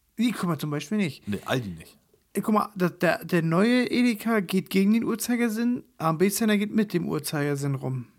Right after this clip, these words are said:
Speaker 2: Stimmt. Falls, äh, wir Leute aus anderen Deutschland haben hier.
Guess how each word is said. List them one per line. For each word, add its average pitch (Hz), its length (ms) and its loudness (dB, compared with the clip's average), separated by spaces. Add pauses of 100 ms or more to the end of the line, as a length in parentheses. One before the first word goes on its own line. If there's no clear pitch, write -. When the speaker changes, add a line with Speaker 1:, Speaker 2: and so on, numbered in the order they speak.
(120)
Speaker 2:
Stimmt. 104 320 0 (1500)
Falls, 127 280 4
äh, 127 320 4
wir 120 220 6
Leute 127 260 6
aus 113 180 2
anderen 123 220 0
Deutschland 113 340 0
haben 95 120 -4
hier. 113 160 -4